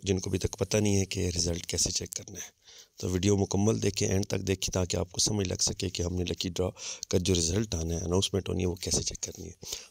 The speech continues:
तो सिंपल से इसका तरीक़ाकार यही है कि आपने सबसे पहले Google Chrome में जाना है, ठीक है। Google Chrome में जब आप जाएंगे तो आपने सबसे पहले यहाँ पर लिखना है ओईसी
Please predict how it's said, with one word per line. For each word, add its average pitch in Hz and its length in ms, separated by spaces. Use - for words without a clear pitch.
तो 101 80
सिंपल 107 300
से 120 120
इसका 107 200
तरीक़ाकार 98 520
यही 110 240
है 90 100
कि 92 160
आपने 87 260
सबसे - 300
पहले 90 280
Google 92 260
Chrome 104 240
में 117 120
जाना 104 280
है, - 260
ठीक - 200
है। 92 60
Google 101 220
Chrome 101 280
में 104 60
जब 95 200
आप 90 160
जाएंगे 95 400
तो 95 100
आपने 87 340
सबसे - 360
पहले 87 160
यहाँ 87 200
पर 85 160
लिखना 87 260
है 85 140
ओईसी 87 480